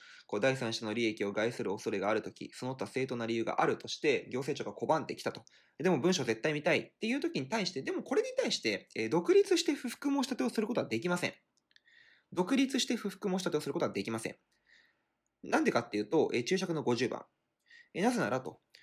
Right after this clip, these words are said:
えー、聴聞手続きに関する処分に対し、個別的な不服申し立てを認める。だ、一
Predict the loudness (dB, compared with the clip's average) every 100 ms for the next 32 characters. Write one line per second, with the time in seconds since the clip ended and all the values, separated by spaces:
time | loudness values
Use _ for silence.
0 | -20 _ 0 2 4 2 4 4 2 2
1 | 2 2 0 0 0 0 0 0 2 2
2 | 2 -2 -2 0 2 2 0 0 2 2
3 | 0 -2 -2 -2 -4 -4 -4 -2 -2 -2
4 | -2 0 0 0 0 -2 -2